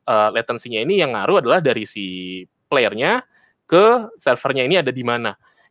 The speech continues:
Jadi kalau kita main game kan itu biasanya kita bisa milih ya, eh, misalnya region, eh, Southeast Asia atau region U S.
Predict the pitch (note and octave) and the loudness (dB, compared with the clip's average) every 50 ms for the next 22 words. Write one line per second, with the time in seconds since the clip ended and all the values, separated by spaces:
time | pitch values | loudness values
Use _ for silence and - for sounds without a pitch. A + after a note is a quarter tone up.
0 | _ - G#2 G#2 C3 C3+ C#3 C#3 C3+ - A#2 A2 - A2+ G#2+ A2 G#2 G#2 G#2 G#2+ | _ -6 -2 0 2 2 2 2 2 2 2 2 2 0 -2 0 0 0 0 -2
1 | F#2+ G#2 G#2+ G#2 A2 A2+ B2+ C#3 C3+ C3+ C3+ C3+ C3 C#3+ C#3+ C#3+ D3 D#3+ D#3 D3+ | -4 -6 -6 -6 -4 0 2 4 4 4 2 0 -2 -4 -4 -2 0 -2 -2 -2
2 | C#3 B2 G#2+ - B2+ C3+ C3+ - C3+ A#2+ B2+ A#2+ A2+ - G#2+ A2 A2 A#2 A#2 A2+ | -2 -4 -4 -2 -2 -4 -2 -4 -2 -2 -2 -4 -2 -6 -6 -2 -2 -2 -2 0
3 | G#2+ G#2+ G2+ A2+ - - B2 A2 G#2+ G#2 G2+ G2 G2 G2 G2 G2 G2 - _ _ | 0 0 -2 -2 -4 -2 2 2 4 4 4 4 4 4 2 2 0 -2 _ _
4 | _ _ _ - A#2+ - B2 A#2+ C3 C3+ C#3 C3+ C3 B2+ A2 D#2+ D#2+ - B2 B2 | _ _ _ -10 -6 -4 -2 0 0 2 2 2 2 0 -2 -4 -8 -10 -10 -10
5 | A#2 A#2 B2+ B2 A#2 A2+ A2+ A2 A2 F2+ G#2 G2+ G2 F#2+ F#2+ F#2+ F#2+ F#2 F#2+ F#2+ | -6 0 0 0 0 0 -8 -10 -8 -4 -2 -2 0 0 0 -2 -2 -2 -4 -4
6 | F#2+ F#2+ E2 - - - - A#2 A#2 - A#2+ - - B2+ C#3+ D#3 C#3+ E3+ E3+ D#3+ | -6 -8 -10 -14 -14 -2 0 0 0 0 -4 -10 -4 -2 0 0 2 4 4 4
7 | D#3+ D#3+ D#3 D3+ _ - _ _ _ - G#2+ G#2+ - A#2+ A#2 A2+ A#2 A#2+ A#2 A2+ | 6 4 2 0 _ -16 _ _ _ -4 -4 -2 0 0 0 0 0 -2 -4 0
8 | B2+ A#2+ A#2 A#2 B2+ D#3 D#3+ F3 D3+ D#3 D3 D3 D3 C#3+ - | 0 0 0 2 4 4 4 6 6 4 4 4 2 0 -2